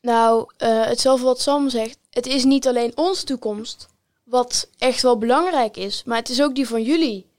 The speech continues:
Jullie zijn ook, jullie leven waarschijnlijk ook nog gewoon na dertig jaar. Dus stel nou, jullie hebben in die dertig jaar zoveel gedaan,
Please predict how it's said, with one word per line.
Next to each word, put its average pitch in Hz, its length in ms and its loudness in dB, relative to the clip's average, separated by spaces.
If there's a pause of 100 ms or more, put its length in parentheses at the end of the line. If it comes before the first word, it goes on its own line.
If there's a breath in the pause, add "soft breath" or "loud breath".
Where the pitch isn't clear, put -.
(200)
Jullie 294 320 0
zijn 247 300 0
ook, 339 280 0
jullie 262 480 0
leven 233 380 2
waarschijnlijk 226 480 -4
ook 339 240 0
nog 247 180 -2
gewoon 214 220 2
na 208 100 0
dertig 202 340 -2
jaar. 190 380 -8 (760)
Dus 240 440 2 (640)
stel 285 260 0
nou, 285 140 2
jullie 262 200 0
hebben 233 260 -4
in 349 200 2
die 311 120 0
dertig 254 380 -2
jaar 254 200 -2
zoveel 302 680 2 (540)
gedaan, 262 540 0